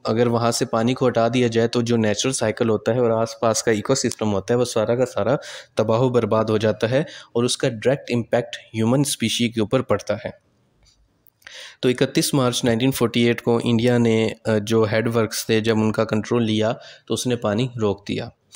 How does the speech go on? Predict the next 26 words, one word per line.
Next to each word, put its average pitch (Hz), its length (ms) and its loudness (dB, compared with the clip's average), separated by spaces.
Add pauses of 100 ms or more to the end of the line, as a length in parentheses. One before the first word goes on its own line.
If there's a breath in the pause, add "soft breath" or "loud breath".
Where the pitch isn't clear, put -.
(280 loud breath)
और 117 100 -2
उसने 117 260 -2
बहाना 107 420 -2
ये 113 200 0
बनाया 104 380 0
कि 110 300 0
प-, - 120 -6 (360)
पाकिस्तान 107 460 -2
जो 104 100 -2
है 107 140 -2
कश्मीर 110 420 -4
में 110 100 0
एग्रेशन 101 400 -2
कर 120 160 -2
रहा 120 240 0
है 123 180 -2 (1900 soft breath)
तो 117 80 -2
हम 120 240 0
उनको 113 220 0
पानी 117 300 0
नहीं 107 240 0
देंगे। 98 320 -4 (1300)
जबकि 120 300 -2
हकीकत 120 440 -4
ये 117 140 2
है 117 220 -2